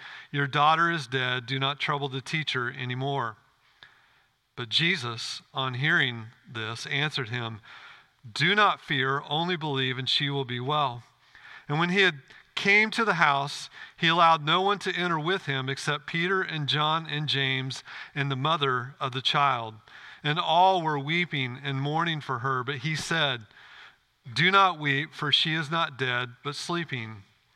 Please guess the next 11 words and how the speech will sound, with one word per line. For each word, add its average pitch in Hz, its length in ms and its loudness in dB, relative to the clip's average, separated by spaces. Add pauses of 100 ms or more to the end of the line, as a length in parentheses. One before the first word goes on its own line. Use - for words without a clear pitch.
(540)
And 139 160 -2
they 151 80 6
all 165 240 6
laughed 156 400 4
at 143 80 -6
him, 127 400 -4
knowing 139 300 -2
that 131 100 -8
she - 160 -4
was 120 160 -6
dead. 123 480 -6